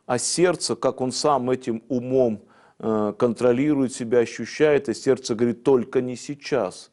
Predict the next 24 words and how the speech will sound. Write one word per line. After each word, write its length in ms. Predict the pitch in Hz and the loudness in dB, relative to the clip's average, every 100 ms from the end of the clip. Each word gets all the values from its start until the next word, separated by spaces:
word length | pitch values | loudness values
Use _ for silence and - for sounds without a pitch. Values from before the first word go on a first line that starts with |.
| _ _ _ | _ _ _
Господи». 720 | - 113 110 - - 98 107 - _ _ - | -4 0 0 0 -8 -8 -8 -16 _ _ -2
И 320 | 120 117 - | 2 2 2
понятно, 500 | 127 123 147 151 135 | 0 2 2 0 -6
что 280 | 123 - 131 156 | -8 -4 -2 0
эта 280 | 127 131 | -2 -2
молитва 720 | 127 123 117 117 - 123 127 123 _ _ | -2 -2 -2 -4 -4 -4 -4 -6 _ _
ничего 760 | 120 113 - 123 113 117 117 _ | -6 -4 -2 0 2 0 0 _
добиться 800 | 113 123 110 113 110 - 127 117 - _ _ _ | -2 0 0 -4 -4 -2 -2 -4 -10 _ _ _
полноценно, 680 | 120 120 123 - 151 120 107 | 2 2 0 4 4 4 -4
по 160 | 117 | -6
крайней 380 | - 123 117 110 | 0 0 0 -2
мере, 420 | 110 127 110 110 | -2 0 0 -2
эффекта 560 | - 107 - 147 147 104 | -4 -4 2 2 2 -4
того 320 | 127 117 120 | 0 2 2
ожидаемого 680 | 110 117 107 139 139 127 117 | 0 -2 2 2 2 -2 -4
не 400 | 113 120 123 131 | -4 -4 -2 -2
получится. 640 | 131 156 156 - 104 - 107 | 0 0 -2 -8 -12 -4 0
Она 200 | 127 127 | 0 0
не 160 | 131 | 0
является 480 | 131 139 160 151 127 | 0 4 4 4 -2
совершенно 540 | - 131 - 147 135 | -2 -4 2 2 2
бесплодной 680 | 117 127 - 139 151 131 117 | -4 -6 -6 0 2 2 0
и 160 | 131 135 | -4 -6
напрасной, 760 | 123 123 160 175 - 120 107 | -4 -2 2 2 2 -4 -6